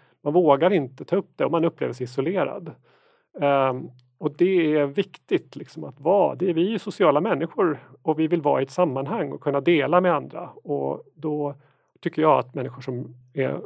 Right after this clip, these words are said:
runt omkring har ett ansvar, trots att det känns jobbigt och läskigt, att, att försöka ge ett stöd och prata om det som har hänt.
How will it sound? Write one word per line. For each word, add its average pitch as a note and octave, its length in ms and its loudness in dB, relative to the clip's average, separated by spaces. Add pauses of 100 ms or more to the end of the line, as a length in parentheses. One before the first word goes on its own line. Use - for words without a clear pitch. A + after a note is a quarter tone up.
runt B2+ 240 -6
omkring B2+ 320 -8
har C#3 340 0
ett - 180 -4
ansvar, A#2+ 280 0
trots - 300 -6
att B2+ 80 -14
det B2+ 80 -14
känns B2 240 -8
jobbigt A#2+ 500 -8
och A#2+ 120 -4
läskigt, - 540 -8
att, B2+ 300 -16 (680)
att B2+ 140 -8
försöka - 280 -6
ge B2 100 2
ett A#2+ 120 -6
stöd - 360 -8
och C#3+ 60 -12
prata B2+ 340 -4
om A#2+ 80 -10
det D3 120 -12
som - 140 -18
har B2 80 -14
hänt. - 360 -20